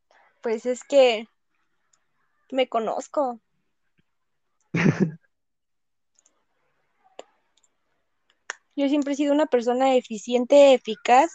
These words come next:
Speaker 1: efervescente. ¿Y tú? No.
Speaker 2: <laughs>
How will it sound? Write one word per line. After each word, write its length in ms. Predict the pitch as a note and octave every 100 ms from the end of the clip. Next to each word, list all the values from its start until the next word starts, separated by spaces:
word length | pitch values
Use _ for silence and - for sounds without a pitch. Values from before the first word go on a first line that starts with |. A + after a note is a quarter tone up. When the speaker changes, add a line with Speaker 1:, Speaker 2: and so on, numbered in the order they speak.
| _ _ -
Speaker 1:
efervescente. 880 | - A#3+ G#3+ G3+ G#3 A3 G#3+ G#3+ G#3
¿Y 160 | C4 A3+
tú? 280 | - E4 - _
No. 320 | B3 A3 G3+ - - A#3 - - _ _ - _
Speaker 2:
<laughs> 1120 | A3+ - F3+ - C#3 - D#3 - E3 - F#3